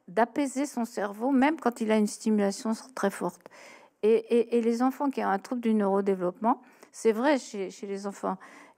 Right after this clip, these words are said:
euh, a-, avec hyperactivité comme chez les autistes, il y a vraiment un orage. Ça, ça diffuse et ça crée une espèce de, de migraine, quoi. Donc, euh, euh, on, on comprend, on comprend qu'ils,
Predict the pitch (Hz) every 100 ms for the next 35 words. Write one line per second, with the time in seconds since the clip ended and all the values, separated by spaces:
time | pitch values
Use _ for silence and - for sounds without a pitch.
0 | _ 185 175 175 175 - - - - -
1 | 185 190 - 185 180 180 - - 175 180
2 | 180 185 - 196 196 196 196 190 - 285
3 | 269 226 196 180 175 - 320 - - -
4 | _ 226 220 240 208 240 294 - 214 220
5 | 247 214 208 - _ _ - 202 202 214
6 | 208 254 - 311 349 285 196 202 202 -
7 | 269 226 196 190 233 220 170 175 - -
8 | _ 185 208 262 277 214 170 - 151 -
9 | - - - - 190 202 196 190 170 -
10 | - - - _ 180 156 - 185 - 208
11 | 233 240 - 403 - - 190 214 220 339
12 | 370 214 196